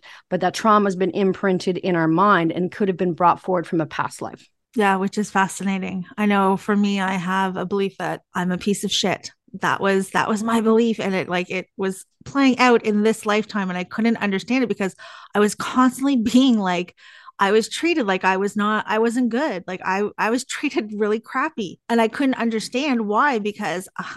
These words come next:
Speaker 2: I'm a freaking nice person. <laughs> Like, I'm a really good person, you know? But it wasn't until I went through a session and went into a past life and saw where that belief was created. And I was told that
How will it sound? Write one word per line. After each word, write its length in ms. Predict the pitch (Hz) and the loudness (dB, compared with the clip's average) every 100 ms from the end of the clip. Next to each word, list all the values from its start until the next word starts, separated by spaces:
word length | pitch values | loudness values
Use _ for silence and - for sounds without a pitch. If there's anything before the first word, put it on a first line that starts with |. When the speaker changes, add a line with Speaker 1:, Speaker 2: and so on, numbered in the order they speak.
| - | -8
Speaker 2:
I'm 120 | 453 | -6
a 40 | 359 | -4
freaking 340 | - 311 294 | -4 -4 -2
nice 240 | 294 311 - | -2 -4 0
person. 360 | 359 415 - - | 0 2 2 2
<laughs> 180 | 508 359 | 2 2
Like, 180 | - - | 0 2
I'm 280 | 453 - 427 | 0 2 0
a 60 | |
really 360 | 320 330 302 381 - | 2 0 2 -2 0
good 180 | 302 392 - | -2 -2 -6
person, 540 | - 523 - 339 254 | -4 -4 -4 -4 -2
you 120 | 240 247 | -2 -2
know? 240 | 240 339 - - - - - - | 0 -2 -6 -12 -12 -16 -8 0
But 100 | 247 | 2
it 100 | 240 | 4
wasn't 280 | 254 277 | 2 0
until 260 | 285 233 233 | -4 -2 0
I 140 | 208 | 0
went 280 | 208 214 214 _ | 0 -2 -4 _
through 220 | - 247 262 | -4 2 2
a 40 | |
session 500 | 240 220 214 - 208 | 4 2 2 0 -2
and 120 | 208 202 | -2 -2
went 180 | 202 277 | 0 0
into 240 | 233 208 | -2 -2
a 40 | |
past 400 | 190 - 196 185 | -4 -2 -2 -2
life 400 | 202 240 214 - _ - - - - | 2 4 4 -2 _ -20 -20 -14 -4
and 400 | 220 208 208 208 | -2 0 -2 -6
saw 500 | - - 226 220 214 | -8 0 4 6 4
where 680 | 196 214 254 262 214 202 202 - | 2 2 4 4 4 2 -2 -2
that 260 | 208 214 190 | 2 2 4
belief 360 | 208 208 240 | 2 2 0
was 140 | 220 196 | -2 -4
created. 800 | - - 196 175 233 240 - - - - - - | -6 -4 0 2 2 2 -2 -8 -18 -20 -20 -4
And 460 | 202 196 196 202 208 | 0 2 4 2 0
I 160 | 190 202 | -2 0
was 180 | 214 - | -2 -4
told 300 | - 233 262 | -2 -2 2
that 180 | 185 | 0